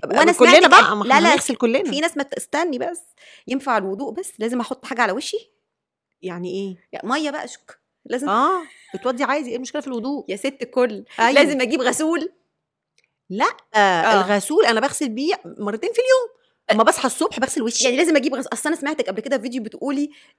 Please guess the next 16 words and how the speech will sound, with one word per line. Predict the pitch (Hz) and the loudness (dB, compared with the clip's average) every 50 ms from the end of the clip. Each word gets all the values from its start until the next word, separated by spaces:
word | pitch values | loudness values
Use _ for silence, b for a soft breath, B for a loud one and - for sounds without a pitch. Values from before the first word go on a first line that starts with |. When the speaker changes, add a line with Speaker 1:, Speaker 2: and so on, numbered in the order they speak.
| _ - | _ -2
Speaker 2:
آه، | 131 | 2
ما | 247 | 2
Speaker 1:
أرحم، | 262 240 - - 214 196 - - | 2 2 4 2 0 2 4 2
أرحم، | 254 262 - | 2 2 2
استني | - 214 - 220 202 170 | -2 -2 -2 -2 -2 -2
بس | 175 175 - | -2 -4 -2
هقول | - | -4
لك | - | -2
حاجة. | - 190 170 b b b b b b b _ _ - | -2 -4 -4 b b b b b b b _ _ 0
يعني | 220 202 190 180 190 190 | 2 2 2 2 2 2
لو | 190 196 240 | 2 2 2
أنا | 254 233 214 | 2 2 -2
هستخدم، | 196 - - 262 269 247 220 185 180 175 165 160 - - | -2 2 2 2 4 4 2 2 2 0 0 -4 -4 0
آه، | 170 170 170 180 | 2 2 2 2
صابون | 175 - 185 180 240 294 302 | 0 -2 -2 -2 0 0 2
وكده، | 269 214 - 302 - 554 | 0 0 0 4 6 6